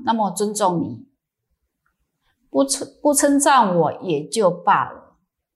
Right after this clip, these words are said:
怎么可以骂我呢？”心里愤愤不平，又命书童叫了船，准备到江南金山寺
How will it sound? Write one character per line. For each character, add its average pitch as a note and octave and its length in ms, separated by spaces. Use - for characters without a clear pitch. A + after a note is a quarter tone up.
怎 G#3+ 160
么 G#3 120
可 G3+ 180
以 A3+ 160
骂 G3 240
我 D#3 220
呢？” C3 380
心 B3 320
里 E3+ 300
愤 G#3 180
愤 G3+ 160
不 F#3+ 100
平， G3+ 600
又 G3+ 340
命 F3+ 680
书 - 320
童 F3 580
叫 A3 180
了 F3+ 160
船， - 480
准 F3 440
备 G#3 300
到 F3 540
江 G#3 320
南 E3 440
金 G#3+ 200
山 G#3 220
寺 F3+ 460